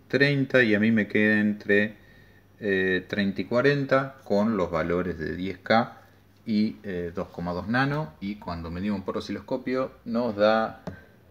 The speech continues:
treinta y siete punto ochenta y ocho kilohertz aproximadamente.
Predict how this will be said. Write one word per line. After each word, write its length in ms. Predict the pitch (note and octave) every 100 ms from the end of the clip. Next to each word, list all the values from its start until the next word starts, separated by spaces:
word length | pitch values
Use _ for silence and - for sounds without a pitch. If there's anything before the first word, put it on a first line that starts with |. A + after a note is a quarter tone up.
| - - _ _ _ - - - - - _
treinta 600 | - G#2 G#2+ A2 G#2 F#2+
y 340 | F#2+ F#2+ F#2+ F2+
siete 1400 | - - F#2+ G2 G2 G2 - G#2+ G#2+ A2+ A#2+ B2+ B2+ B2 - F2+
punto 920 | F2+ F#2+ G2 F#2+ - G#2+ A2+ B2 C3+ - - - - - -
ochenta 680 | F2 E2 - F#2+ F2+ F2 E2+
y 120 | F2
ocho 280 | E2+ E2+ E2
kilohertz 600 | E2 E2 D#2+ G2 F#2 - F#2
aproximadamente. 1700 | F2 - G#2+ G2 - - F2 F2+ F2+ F#2 G#2 G#2+ G#2 G#2 A2 A#2